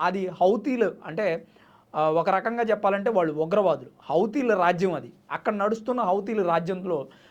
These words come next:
మనం ఎలా మాట్లాడతాం? మనం మాట్లాడాల్సిన ఆస్కారం లేకపోయినా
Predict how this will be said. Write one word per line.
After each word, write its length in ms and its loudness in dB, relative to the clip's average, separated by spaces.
మనం 240 0
ఎలా 140 4
మాట్లాడతాం? 560 -2
మనం 260 -2
మాట్లాడాల్సిన 680 0
ఆస్కారం 640 -2
లేకపోయినా 600 -4